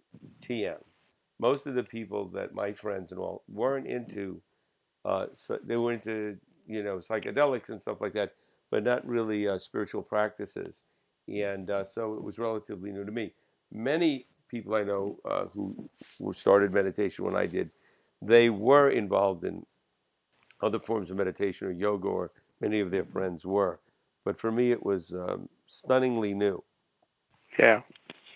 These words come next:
Speaker 2: Well, you know, we are now talking on, uh, February twentieth, two thousand eighteen, and I had just written a,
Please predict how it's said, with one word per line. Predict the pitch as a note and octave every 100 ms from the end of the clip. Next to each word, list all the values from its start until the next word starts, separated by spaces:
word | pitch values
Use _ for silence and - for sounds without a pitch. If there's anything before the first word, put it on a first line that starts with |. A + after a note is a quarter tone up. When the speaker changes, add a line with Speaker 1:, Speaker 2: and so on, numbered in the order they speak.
| - - - - - -
Speaker 2:
Well, | D#3+ G3+ - - - -
you | D#3+
know, | F3+ E3
we | D3+ D#3+ F3
are | D#3
now | C#3+ D3 D3+
talking | - C3+ C3 - A2+ A#2 C3 - A#2
on, | A#2 A2+ A#2 A2+ A#2+ A2+
uh, | B2 A#2+
February | C#3 C3 D3+ C3+ A#2+ A#2
twentieth, | - B2 A#2 G#2 A2 A#2+ - - - - -
two | - A#2+
thousand | - B2+ B2+ A#2 A2+
eighteen, | A2+ A2+ C3 A2 G#2 B2
and | A#2+
I | A#2 B2
had | B2 A2+
just | C3 A#2+ -
written | A2+ - A2+
a, | G#2+